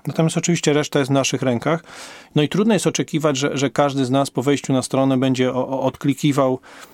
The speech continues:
pliki, ale znowu ten mechanizm jest tak zbudowany, że możesz odrzucić wszystkie. Znaczy ten, ten prawidłowy mechanizm.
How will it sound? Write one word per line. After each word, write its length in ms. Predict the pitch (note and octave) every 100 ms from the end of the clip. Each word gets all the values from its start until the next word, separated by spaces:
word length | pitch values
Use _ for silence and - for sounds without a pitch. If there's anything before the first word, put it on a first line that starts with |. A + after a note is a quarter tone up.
| _
pliki, 360 | - D3+ - F#3+
ale 160 | C#3 C#3
znowu 260 | D#3+ D3+
ten 180 | D#3 D3+
mechanizm 500 | C#3+ C3 F3 E3 B2+ C3
jest 120 | -
tak 180 | D3+ B2+
zbudowany, 580 | C3+ C3+ A#2+ B2 C#3
że 100 | D3
możesz 280 | C#3 D3 C#3+
odrzucić 420 | C#3+ C3 C#3+ C#3+
wszystkie. 500 | - - C#3 - A2+
Znaczy 280 | B2 B2 -
ten, 240 | - C#3+ C3 - - -
ten 160 | C#3+
prawidłowy 760 | C3 D3+ C3 B2+ C3 D#3+ D3 B2
mechanizm. 520 | B2 A#2+ A#2+ D#3 F3+